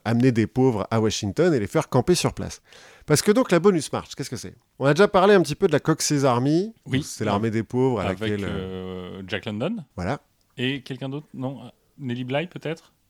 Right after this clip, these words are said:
Speaker 1: Elle les avait interviewés, ou enfin, elle avait fait des articles dessus, ouais. Donc ça, c'est mille huit cent quatre-vingt-treize, il y a une, euh, crise économique, euh, et donc Coxey, euh,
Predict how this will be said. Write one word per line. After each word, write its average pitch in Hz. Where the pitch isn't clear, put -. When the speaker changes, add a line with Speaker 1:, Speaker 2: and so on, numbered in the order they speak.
Speaker 1:
Elle 123
les 127
avait 123
interviewés, 143
ou 107
enfin, 104
elle 117
avait 120
fait 139
des 107
articles 117
dessus, 101
ouais. 87
Donc 117
ça, 196
c'est 175
mille 160
huit 165
cent 170
quatre-vingt-treize, 143
il 131
y -
a 117
une, 113
euh, 90
crise 110
économique, 113
euh, 95
et 98
donc 107
Coxey, 110
euh, 87